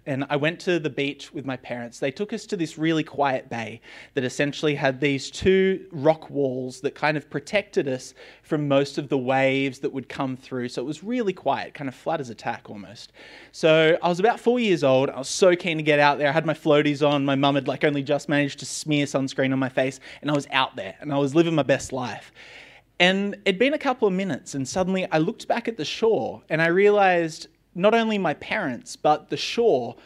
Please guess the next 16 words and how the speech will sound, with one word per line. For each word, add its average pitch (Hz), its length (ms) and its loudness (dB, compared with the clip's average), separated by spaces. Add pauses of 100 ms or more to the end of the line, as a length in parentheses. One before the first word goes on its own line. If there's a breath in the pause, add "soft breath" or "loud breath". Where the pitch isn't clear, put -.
(220 loud breath)
was 156 100 -6
a 170 60 2
lot 269 260 0
further 233 380 6
away 156 580 4
than 143 220 0
I 147 100 4
had 143 80 4
originally 147 480 0
thought 147 360 0
it 117 120 -8
was. 139 580 -2 (640 loud breath)
And 185 120 -2
I 196 60 -6
suddenly 254 480 -2
realized 117 760 -6